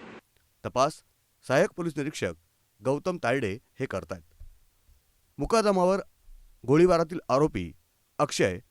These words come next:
उर्फ चिंग्या विश्वनाथ मोरे हा दोन हजार अठरा साली राळेवाद बंधूंच्या दुहेरी हत्याकांडातील त्यावेळी अल्पवयीन आरोपी होता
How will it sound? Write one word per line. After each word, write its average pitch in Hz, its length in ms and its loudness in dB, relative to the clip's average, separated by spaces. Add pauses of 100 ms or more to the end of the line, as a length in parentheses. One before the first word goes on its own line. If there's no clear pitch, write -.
(140)
उर्फ 165 200 4 (100)
चिंग्या 156 280 0
विश्वनाथ 143 440 -4
मोरे 110 320 0 (1080)
हा 139 60 0
दोन 170 180 2
हजार 202 240 0
अठरा 175 240 -2
साली 117 300 -2 (680)
राळेवाद 151 380 8
बंधूंच्या 175 420 0
दुहेरी 139 340 2
हत्याकांडातील 131 760 -2 (1400)
त्यावेळी 180 240 4 (100)
अल्पवयीन 165 340 0
आरोपी 113 260 0
होता 101 220 -4